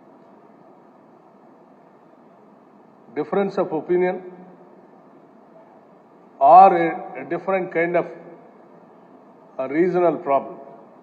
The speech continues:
It is a cosmopolitan city. All kinds of languages are accepted here.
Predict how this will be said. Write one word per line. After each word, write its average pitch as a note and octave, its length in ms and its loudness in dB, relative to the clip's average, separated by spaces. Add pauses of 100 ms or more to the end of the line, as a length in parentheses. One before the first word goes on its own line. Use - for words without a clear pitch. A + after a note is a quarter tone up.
(2250)
It C#3 120 -8
is E3+ 120 2
a E3+ 260 2 (840)
cosmopolitan F#3 920 2
city. G3 320 -10 (1700)
All F3 280 8
kinds F#3+ 380 0
of F3+ 140 -6
languages F3+ 600 4
are F3 180 0
accepted F3 560 -2
here. G3+ 240 -6